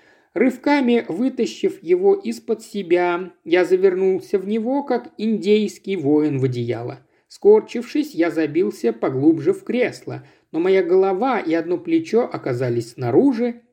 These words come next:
за подлокотником между креслом и стеной. Я поставил бюст на своё другое плечо, где, надёжно балансируя, он должен был изображать вторую голову,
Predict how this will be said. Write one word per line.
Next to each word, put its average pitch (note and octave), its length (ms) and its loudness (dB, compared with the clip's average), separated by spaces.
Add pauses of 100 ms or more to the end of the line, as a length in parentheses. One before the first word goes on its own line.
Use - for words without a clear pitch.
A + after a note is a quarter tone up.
(160)
за C3+ 140 -2
подлокотником F3 1000 0
между C3+ 480 -2 (180)
креслом E3 600 -2
и D#3+ 140 -10
стеной. A2 800 -6 (320)
Я C#3+ 120 -2
поставил A3+ 520 2
бюст G3 440 0
на F3+ 80 -4
своё D#3+ 420 2
другое C3+ 500 0
плечо, B2 760 -2 (260)
где, E3 520 4
надёжно D#3 760 0
балансируя, D3 960 -4
он F3+ 220 4
должен F3 500 4
был C#4 280 2
изображать E3 840 -2
вторую A#3 680 0
голову, D3+ 960 4